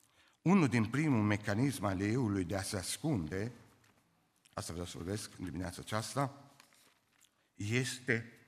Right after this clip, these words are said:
proiectarea vinei. "Eu nu-s vinovat, celălalt e vinovat.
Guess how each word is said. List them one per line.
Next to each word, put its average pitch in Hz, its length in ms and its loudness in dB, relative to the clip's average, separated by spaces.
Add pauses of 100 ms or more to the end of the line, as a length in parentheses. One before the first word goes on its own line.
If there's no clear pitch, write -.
(280)
proiectarea 120 840 -4
vinei. 87 640 -8 (1700)
"Eu 104 180 -4
nu-s 110 360 -2
vinovat, 80 600 -6 (800)
celălalt 87 760 0
e 82 80 -10
vinovat. 71 560 -14